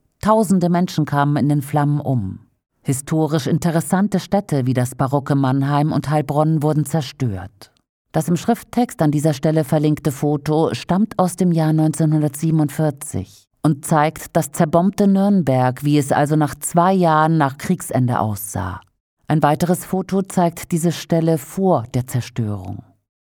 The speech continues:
Mannheim lag nicht weit von uns entfernt. Den größten Luftangriff mit fünfhundertvierundfünfzig Bombern über der Stadt erlebte Mannheim in der Nacht von fünften auf den sechsten September neunzehnhundertdreiundvierzig.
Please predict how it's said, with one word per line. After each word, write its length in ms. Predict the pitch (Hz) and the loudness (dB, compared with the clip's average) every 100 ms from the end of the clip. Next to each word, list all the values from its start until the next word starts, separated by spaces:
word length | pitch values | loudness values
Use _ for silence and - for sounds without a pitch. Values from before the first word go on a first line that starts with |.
| _ _ - | _ _ -4
Mannheim 600 | 160 175 175 127 110 123 | 0 2 2 0 2 2
lag 200 | 131 131 | 2 2
nicht 220 | 151 127 | 0 0
weit 220 | 156 156 | 0 0
von 140 | - 156 | 0 -2
uns 180 | 147 165 | 0 0
entfernt. 680 | 147 - 151 127 - - - - | -2 -2 -4 -4 -6 -10 -16 -4
Den 120 | 156 | -2
größten 440 | 165 208 247 - 185 | 0 2 0 0 0
Luftangriff 760 | 202 - - 190 175 214 214 | 0 -2 0 0 0 0 0
mit 200 | 147 139 | -2 -2
fünfhundertvierundfünfzig 1200 | - 233 226 208 190 185 190 175 175 165 - 156 - | -2 -2 0 0 0 0 0 0 -2 -4 -6 -6 0
Bombern 360 | 147 151 127 | 0 2 2
über 180 | 117 123 | 2 0
der 80 | 120 | 0
Stadt 500 | - 123 123 127 - - | -2 -2 -2 -4 -20 -4
erlebte 420 | 156 160 156 170 | 0 0 0 0
Mannheim 500 | 165 151 151 165 170 | 2 2 2 2 0
in 140 | - 165 | 0 0
der 80 | |
Nacht 320 | 156 151 - - | 0 0 -4 -4
von 180 | 151 | -4
fünften 600 | 147 - 175 - - 170 | -2 -2 -4 -4 -4 -2
auf 120 | - - | 0 0
den 160 | 165 | 0
sechsten 420 | 160 185 - - | 0 -2 -4 -2
September 540 | 185 175 - 165 165 165 | 0 0 0 0 2 2
neunzehnhundertdreiundvierzig. 1700 | 156 151 - 156 156 156 139 143 147 - 143 131 - - 92 - | 2 0 0 0 0 -2 -2 0 0 -2 -4 -4 -8 -8 -8 -10